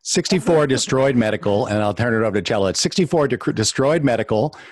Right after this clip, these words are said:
uh, the legalization that Dennis Peron did in California, destroyed it. And now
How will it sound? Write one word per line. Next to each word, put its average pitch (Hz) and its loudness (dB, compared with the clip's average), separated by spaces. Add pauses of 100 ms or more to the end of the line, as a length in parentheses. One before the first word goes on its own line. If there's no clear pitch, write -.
(120)
uh, 104 0
the 107 0
legalization 120 2
that 98 0
Dennis 110 -2
Peron 113 0
did 87 0
in 90 0
California, 98 0
destroyed 123 0
it. 95 -2 (340)
And 113 0
now 139 0